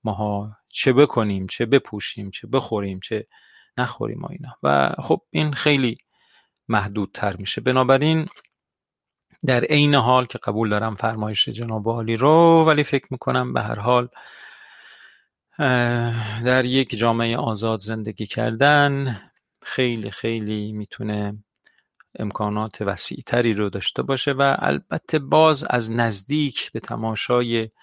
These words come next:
عظمت هستی رفتن، یعنی مثلاً اینکه شما در خونتون بشینید و تصاویر مثلاً یک جنگل زیبا، یک آبشار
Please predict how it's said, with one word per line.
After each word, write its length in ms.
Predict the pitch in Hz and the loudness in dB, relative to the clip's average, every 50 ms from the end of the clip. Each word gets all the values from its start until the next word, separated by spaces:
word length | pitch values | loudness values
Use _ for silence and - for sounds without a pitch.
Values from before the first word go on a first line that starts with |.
| - - - - - - _ _ - | -20 -20 -20 -20 -20 -20 _ _ -2
عظمت 520 | 117 113 104 120 117 120 143 160 156 - | 0 2 4 4 6 6 4 4 4 4
هستی 600 | 135 107 113 110 - - - - - 110 113 117 - - _ - | 2 2 2 0 -2 -4 -8 -6 -6 -4 -4 -4 -4 -8 _ -2
رفتن، 540 | 107 110 101 - - - - 123 120 113 107 | 0 0 0 -2 -4 -4 -2 0 0 0 -2
یعنی 180 | 104 107 113 | -4 -6 -6
مثلاً 280 | 113 110 - - 120 117 | -8 -8 -8 -6 -6 -4
اینکه 280 | 110 110 107 - - | -4 -6 -8 -8 -10
شما 300 | 110 - 117 113 113 113 | -10 -8 -6 -4 -4 -4
در 220 | 107 104 113 110 110 | -2 -2 -2 -2 -2
خونتون 580 | 110 - - 117 117 117 117 - 127 123 120 | -4 -6 -6 -4 -2 -2 -2 -2 -4 -4 -4
بشینید 380 | 117 120 110 - - 123 120 120 | -4 -6 -6 -8 -8 -8 -8 -8
و 60 | 117 | -10
تصاویر 680 | - - 120 110 - - 123 120 117 110 131 131 120 120 | -8 -6 -2 0 0 2 2 2 2 2 2 2 2 2
مثلاً 420 | 113 117 113 - - 123 117 113 113 | 0 -2 -4 -6 -6 -4 -4 -4 -4
یک 260 | 113 113 107 98 - | -6 -6 -8 -8 -6
جنگل 500 | - 117 113 113 120 120 139 139 131 120 | -4 -4 -4 -2 0 2 2 4 4 2
زیبا، 420 | 101 104 110 104 98 110 110 110 | 0 -2 -8 -10 -10 -12 -12 -12
یک 220 | 113 117 117 - - | -12 -14 -12 -8 -6
آبشار 720 | - 113 117 113 - - - - 139 143 139 127 123 117 | -2 0 0 0 -2 -4 -2 2 4 6 6 6 4 2